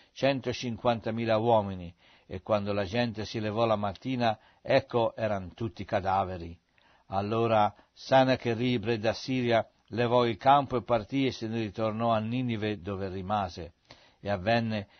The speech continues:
che mentre stava adorando nella casa del suo dio Nisroch, i suoi figliuoli,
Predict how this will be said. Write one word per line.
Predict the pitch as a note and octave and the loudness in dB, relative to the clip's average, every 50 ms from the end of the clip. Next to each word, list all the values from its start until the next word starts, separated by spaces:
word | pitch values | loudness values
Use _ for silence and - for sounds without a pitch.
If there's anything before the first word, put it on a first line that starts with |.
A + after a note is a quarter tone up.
| _ _ | _ _
che | - A2 G#2+ | -8 -6 -4
mentre | G2+ A2 A#2 A2+ G#2 G#2+ A2 G#2 | -2 0 0 -2 -2 -2 -4 -6
stava | F2+ - - - A#2 A#2+ A#2+ A#2 A2+ A2+ G#2+ | -6 -6 0 6 8 8 8 10 8 8 8
adorando | A2 G#2 A2 G#2+ A2 A#2+ B2 B2 A#2+ A#2 A2+ | 6 4 2 2 4 6 4 4 2 0 -2
nella | A2+ A2 G#2+ G#2+ G2+ | -2 0 0 0 0
casa | - - A#2+ B2 B2 A#2 - A#2 | 2 4 6 6 6 6 2 -2
del | G#2+ G#2 G#2+ G#2 G2 | -4 -2 -2 -4 -4
suo | - - G#2+ G#2 | -4 -6 -6 -6
dio | G2 F#2 F2+ A#2 C3 B2 A#2 A2+ G#2 | -6 -4 -4 -2 0 0 0 0 -2
Nisroch, | F2 G#2 G#2+ G#2 F#2 F2+ F2+ G#2 C3 C3+ C#3 C3 - - - _ - - - - _ | -4 -4 -6 -6 -6 -4 0 6 8 8 8 6 4 -8 -20 _ -20 -20 -20 -20 _
i | - - | -10 -10
suoi | F#2 - A2 A2+ | -6 -4 -2 -2
figliuoli, | G#2 F#2 A2+ G#2+ G#2+ B2+ C#3+ C#3 C3 A#2 G2+ F#2 F2 | -2 -2 -2 -2 2 6 8 8 8 6 4 0 -6